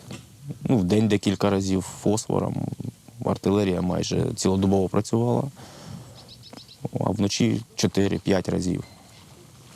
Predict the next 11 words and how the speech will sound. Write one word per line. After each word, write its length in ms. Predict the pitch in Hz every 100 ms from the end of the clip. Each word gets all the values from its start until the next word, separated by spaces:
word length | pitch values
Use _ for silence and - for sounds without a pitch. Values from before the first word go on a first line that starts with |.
| - - - - - - - -
Поки 260 | 104 -
у 40 | 95
них 120 | 95
було, 200 | 95 98
у 220 | 95 92
них 140 | 95 -
дефіциту 420 | 92 - - -
з 80 | -
боєприпасами 680 | 92 85 95 - 95 92 90
не 80 | 87
було, 320 | 87 104